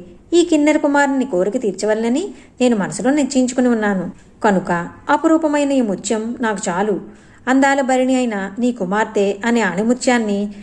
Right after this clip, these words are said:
ఈ నా స్నేహితునికి ఇచ్చినట్లయితే చాలా సంతోషిస్తాను" అని చెప్పగానే నర్మదుని హుందాకు ఉపకార బుద్ధికి మెచ్చుకుని సింహాళరాజు తన కుమార్తెను ఆ కిన్నెర కుమారునికిచ్చి వివాహం చేశాడు. తరువాత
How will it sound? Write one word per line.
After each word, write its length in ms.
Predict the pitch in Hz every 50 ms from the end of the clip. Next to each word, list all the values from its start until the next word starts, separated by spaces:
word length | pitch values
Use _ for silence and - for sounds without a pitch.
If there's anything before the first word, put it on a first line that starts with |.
| - - - -
ఈ 120 | 277 285
నా 160 | 277 269 247
స్నేహితునికి 600 | 226 - 196 180 175 185 208 208 247 240 240 208
ఇచ్చినట్లయితే 680 | 196 - 202 196 214 208 220 226 233 240 - 381 427 - - - - - - -
చాలా 240 | 190 165 165 196 262
సంతోషిస్తాను" 800 | 294 - 269 240 262 254 233 247 233 - - 233 202 190 180 175 -
అని 120 | 277 294 262 262
చెప్పగానే 680 | 202 190 - 196 185 190 175 175 175 175 175 180 185 - - - - - -
నర్మదుని 440 | 294 320 320 320 311 320 294 294 285
హుందాకు 680 | 233 208 185 190 185 190 190 185 190 190 180 190 185 185 -
ఉపకార 400 | 262 254 277 269 269 262 254 262
బుద్ధికి 380 | 247 247 226 190 214 214 226 208
మెచ్చుకుని 540 | 190 170 - - 196 247 262 359 403 403 - - - - - - -
సింహాళరాజు 760 | - 339 311 277 302 311 302 302 294 294 277 - 233 214 214 208 - -
తన 80 | 240 226
కుమార్తెను 720 | 220 214 202 208 233 226 208 - 220 202 190 196 196 190 - - - - - - 247
ఆ 80 | 254
కిన్నెర 340 | 254 254 233 196 190 208 214
కుమారునికిచ్చి 800 | 220 220 202 190 185 190 190 190 190 190 180 175 - - 214 226
వివాహం 420 | 220 202 190 190 196 220 294 311 277
చేశాడు. 360 | 254 202 - 202 175 170 143
తరువాత 680 | - - - - - - 320 311 311 311 311 294 - 247